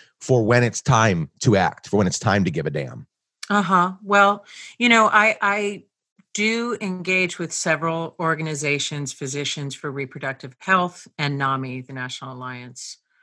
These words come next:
Speaker 2: for the Mentally Ill. And, uh, I advocate for them, I engage with them, I fundraise for them. And, and, uh,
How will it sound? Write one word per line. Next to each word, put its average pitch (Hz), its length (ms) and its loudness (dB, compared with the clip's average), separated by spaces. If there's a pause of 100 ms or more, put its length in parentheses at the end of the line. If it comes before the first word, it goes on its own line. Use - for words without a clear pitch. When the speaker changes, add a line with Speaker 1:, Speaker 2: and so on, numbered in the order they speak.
(260)
Speaker 2:
for 147 60 -16
the 135 40 -10
Mentally 127 400 -10
Ill. 120 320 -6 (140)
And, 135 460 -2
uh, 131 440 0 (1040)
I 165 140 0
advocate 151 600 -2
for 147 100 -10
them, 131 260 -2
I 120 120 -4
engage 117 420 -8
with 117 100 -16
them, 117 280 -12
I 113 160 -8
fundraise 113 520 -10
for 120 120 -12
them. 113 260 -6
And, 110 240 -10 (100)
and, 123 400 -6 (100)
uh, 131 420 2